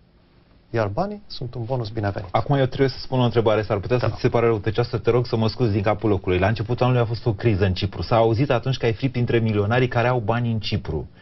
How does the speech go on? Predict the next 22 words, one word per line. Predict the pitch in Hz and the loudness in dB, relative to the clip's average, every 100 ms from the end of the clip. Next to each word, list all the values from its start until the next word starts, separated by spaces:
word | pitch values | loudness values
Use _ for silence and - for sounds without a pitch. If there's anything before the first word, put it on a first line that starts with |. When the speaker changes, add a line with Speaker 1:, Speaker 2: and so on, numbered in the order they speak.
| - - - | -20 -20 -18
Speaker 2:
și | - - | -12 -2
care | 135 | 2
au | 139 | 2
cam | 135 131 | 2 2
rămas | 131 127 | 2 0
unii | 117 117 | -2 0
dintre | 107 104 | 0 0
ei | 110 | 0
fără | 113 110 | 2 2
bani. | 98 | 2
Nu | 127 | 2
cumva | 131 120 117 | 2 2 2
acum | 101 123 | 0 0
ai | 117 | -2
vândut | 90 101 104 | 0 -2 0
Avangate | 110 101 101 104 | 0 0 0 0
pentru | 101 110 | 0 -2
că | 90 | 0
nu | 104 | 0
mai | 98 | 2
aveai | 92 92 | 2 0
bani? | 87 110 | -2 -2